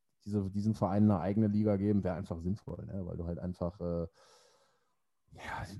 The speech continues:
weiß ich nicht, außer Konkurrenz, äh, spielen lassen kannst, ja. Also die können sowieso nicht weiter aufsteigen als bis in die dritte Liga. Letztes Jahr hatten wir ja Bayern München zwei, das war ja auch das Thema, die sind ja Meister geworden und werden dann auch gerne,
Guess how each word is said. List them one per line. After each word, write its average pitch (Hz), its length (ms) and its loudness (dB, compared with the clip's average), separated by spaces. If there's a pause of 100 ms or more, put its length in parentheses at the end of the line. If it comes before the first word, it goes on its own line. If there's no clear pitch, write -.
(160)
weiß 113 180 4
ich 123 60 10
nicht, 101 160 6
außer 117 240 6
Konkurrenz, 127 640 6
äh, 107 320 2
spielen 110 380 0
lassen 95 280 0
kannst, 92 380 0
ja. 101 240 2
Also 101 160 0
die 98 60 -2
können 113 180 2
sowieso 107 260 0
nicht 117 140 4
weiter 110 220 6
aufsteigen 113 520 4
als 113 340 0
bis - 200 -10
in 113 140 0
die 113 80 2
dritte 113 240 0
Liga. 113 220 2
Letztes 104 280 -2
Jahr 104 160 0
hatten 104 220 -2
wir 104 80 2
ja 104 60 2
Bayern 101 220 2
München 107 300 4
zwei, 113 380 2
das 104 160 -2
war 104 80 4
ja 98 60 4
auch 104 120 -4
das 110 160 -12
Thema, 110 260 -10
die 107 120 -4
sind 101 100 -4
ja 104 80 2
Meister 104 340 2
geworden 104 520 6
und 90 280 -2
werden 95 120 -4
dann 95 100 0
auch 101 160 0
gerne, 98 500 0